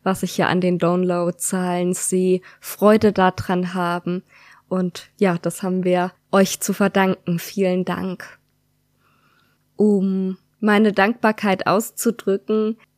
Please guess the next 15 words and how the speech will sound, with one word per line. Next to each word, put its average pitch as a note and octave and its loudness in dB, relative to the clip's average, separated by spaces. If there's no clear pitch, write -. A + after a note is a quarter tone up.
stelle G3 2
ich F#3 0
für F#3+ 0
die F#3 0
verschiedenen G#3 4
Stufen, C4 2
die G#3+ 4
es - -4
bei G3+ 0
Patreon F3+ 0
gibt, - -6
verschiedene F3+ 0
Goodies B3+ 2
zur A3 2
Verfügung. G#3 0